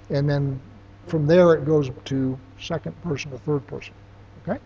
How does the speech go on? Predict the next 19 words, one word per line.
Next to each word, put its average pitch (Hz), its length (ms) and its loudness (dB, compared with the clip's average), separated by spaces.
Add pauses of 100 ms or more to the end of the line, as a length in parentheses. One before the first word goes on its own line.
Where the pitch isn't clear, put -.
(380)
in 147 140 0
the 147 80 2
Hebrew. 127 280 0 (380)
It's 151 180 -6
not 156 240 2 (560)
visible 151 360 4
in 139 100 0
your 131 140 -2
English 135 240 -2
Bibles. 131 440 -2 (2000)
At 160 160 -2
that 202 340 0
point, 160 440 4 (1080)
tablets 196 560 0
of 156 140 0
stone 156 720 0 (680)
became 143 500 -2
decreed. 156 500 -4 (1800)
So 147 360 0